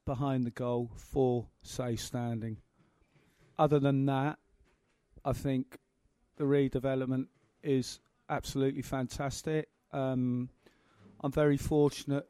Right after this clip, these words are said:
that, um, I know quite a bit about it for, um, various reasons, which is why, um,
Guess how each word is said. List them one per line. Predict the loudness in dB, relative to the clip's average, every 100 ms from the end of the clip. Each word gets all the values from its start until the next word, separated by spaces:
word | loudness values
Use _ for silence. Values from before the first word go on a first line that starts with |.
| -6
that, | -4 -4 -6
um, | -6 -6 -6 -8 -8 -12 -20 _ _ _ _ _ _ _ _ _ -6
I |
know | -2 0
quite | 0 0 -2 -4
a | -6
bit | -6
about | -4 -2 -2 -2 -2
it | -6 -8
for, | -10 -2 0 0
um, | 0 0 0 -2 -4 _ _ _
various | -2 0 2 0 -2
reasons, | 0 0 0 -2 -4 -6 -12 _ _
which | -4 -2 -4
is | -2
why, | 0 0 -2 -4
um, | -2 -2 -2 -4